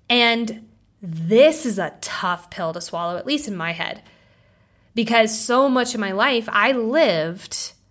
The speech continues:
where I felt like I would only get attention, love, praise when I was exceptional,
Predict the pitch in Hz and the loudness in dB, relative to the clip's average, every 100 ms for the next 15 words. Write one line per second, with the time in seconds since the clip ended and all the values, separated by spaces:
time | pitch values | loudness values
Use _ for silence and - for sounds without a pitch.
0 | _ _ _ _ _ _ _ _ _ _ | _ _ _ _ _ _ _ _ _ _
1 | _ _ 220 214 208 185 185 - _ _ | _ _ 0 2 2 0 -4 -6 _ _
2 | - 214 220 233 240 247 254 254 - _ | 4 6 6 4 2 2 2 0 -6 _
3 | _ _ _ _ _ - - 254 202 147 | _ _ _ _ _ -14 0 4 4 2
4 | - - - - 226 208 208 208 214 220 | -2 -2 -2 -4 0 0 4 4 4 2
5 | 220 208 208 214 208 202 180 175 - - | 0 -2 0 -2 -2 -4 -4 -4 -6 -12
6 | - - - 185 220 233 220 190 160 - | -16 -12 -8 -2 0 2 0 -2 -4 0
7 | 214 208 185 175 - - 214 196 233 240 | 4 4 2 -6 -16 -4 0 2 2 0
8 | 208 175 196 180 165 - 160 - - - | -6 -8 -4 -4 -4 -8 -8 -2 2 4
9 | - - - - - - | 2 -2 -6 -8 -12 -20